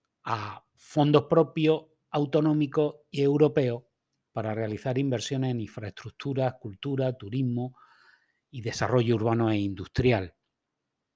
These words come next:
a pesar de la situación en la que estaban. El alcalde también valora la estabilidad política que ha logrado mantener,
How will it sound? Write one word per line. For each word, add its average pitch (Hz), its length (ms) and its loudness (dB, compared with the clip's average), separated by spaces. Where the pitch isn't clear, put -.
a - 180 0
pesar 131 440 0
de 104 80 -10
la 98 100 -12
situación 113 640 -14
en 113 140 -10
la 98 100 -10
que - 100 -12
estaban. 90 420 -14
El 131 140 -2
alcalde 143 380 0
también 151 320 2
valora 143 400 2
la 117 320 -2
estabilidad 117 880 -6
política 127 800 -10
que - 100 -8
ha 127 60 -2
logrado 117 880 -4
mantener, 120 840 -4